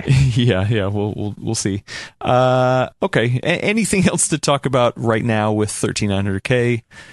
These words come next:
We, we got a lot of content coming, though, for, you know, you got the mid-range parts that, that you're gonna look at. We, we have some other kind of little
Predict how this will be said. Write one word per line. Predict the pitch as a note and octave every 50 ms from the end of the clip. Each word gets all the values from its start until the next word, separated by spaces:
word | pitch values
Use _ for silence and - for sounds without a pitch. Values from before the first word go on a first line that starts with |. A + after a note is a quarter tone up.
| - - -
We, | B2+ C3+
we | B2 B2 D3
got | D#3+ D3+ B2
a | A2+
lot | A#2 A#2+ A#2+ B2 A#2+
of | G#2+
content | - - A#2 A2 G#2+ - A2+ G2 G2+
coming, | - A#2 G#2 G#2 G2+ F#2+
though, | G2 G2 F#2+ F#2+ G2
for, | G2 - - - G#2 G2 F#2 F#2 F#2+ G2 G2 A2+ - - - _
you | - - G#2 G#2
know, | G2+ G2
you | G#2 G#2+
got | G#2+ G#2+ - -
the | G#2
mid-range | G2+ A#2+ C3 C3 C3+ C3+ C3+ B2+ -
parts | - C#3+ C3 C3 B2 -
that, | - C3+ A2+ A#2
that | A#2 A#2+ A#2
you're | A#2 A#2
gonna | B2 A#2+ A2+
look | A#2 A#2+ - -
at. | A#2+ A#2 A2+ A2+ G#2+
We, | A2 A2 G#2
we | G2+ G#2 G#2
have | G2+ G2 -
some | - G#2
other | G#2 F#2+ G#2 G2+
kind | F#2+ - A2+ G2+
of | G2 F#2 - - - - - - - _
little | - B2+ A2+ G#2+ G#2